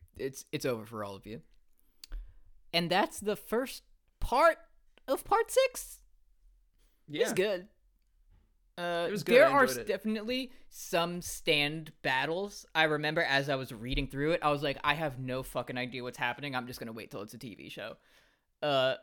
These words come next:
Speaker 1: and I think we get one of them, at least, in the next part.
Speaker 2: That's good.
Speaker 1: There's two I remember that I was just like, "Ah, man, I don't fucking know."
Speaker 2: Yeah. You were reading
Speaker 1: Uh,
Speaker 2: torrential downpour warn-,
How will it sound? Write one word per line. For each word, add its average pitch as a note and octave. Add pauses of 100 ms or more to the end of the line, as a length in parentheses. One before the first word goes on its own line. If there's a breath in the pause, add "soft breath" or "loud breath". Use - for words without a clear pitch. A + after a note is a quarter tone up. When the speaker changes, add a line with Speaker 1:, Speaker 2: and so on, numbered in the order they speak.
Speaker 1:
and E3+
I E3
think F3+
we D#3+
get D3
one B2
of A2
them, A2+
at G#2+
least, A2+
in C#3
the G2+
next G2+
part. D#2+ (360)
Speaker 2:
That's E4+
good. A2 (680)
Speaker 1:
There's A3+
two G#3+
I D3
remember C3+
that B2
I B2
was A#2+
just B2+
like, B2+
"Ah, D#3+
man, D#3+
I C#3+
don't A2+
fucking B2+
know." A#2+
Speaker 2:
Yeah. A#2+ (180)
You D#3+
were F3
reading C#3
Speaker 1:
Uh, A#2+
Speaker 2:
torrential C3
downpour A#2
warn-, G#2+